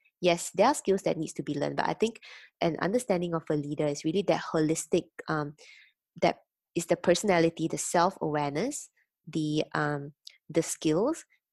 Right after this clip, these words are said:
as well as the emotional intelligence, right? And the ability to adapt, to communicate. So all the skills really come together.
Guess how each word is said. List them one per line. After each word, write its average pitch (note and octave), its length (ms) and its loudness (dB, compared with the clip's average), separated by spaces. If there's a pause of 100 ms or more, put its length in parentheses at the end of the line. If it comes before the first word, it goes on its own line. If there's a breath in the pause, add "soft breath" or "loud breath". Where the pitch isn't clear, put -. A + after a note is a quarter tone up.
as E3 220 -2
well G3 180 6
as F#3 280 2
the D#3 240 -2
emotional D3+ 560 -4
intelligence, C#3 760 -6
right? C#3+ 280 -2
And C#3+ 160 -4
the D3+ 180 2
ability D#3 540 -2
to - 160 -4
adapt, D#3+ 540 0
to - 120 -2
communicate. E3 720 -4
So - 180 -6
all C#4+ 180 0
the A3 60 -4
skills G3+ 300 -6
really E3+ 180 -4 (220)
come E3+ 260 -6
together. D#3 460 -10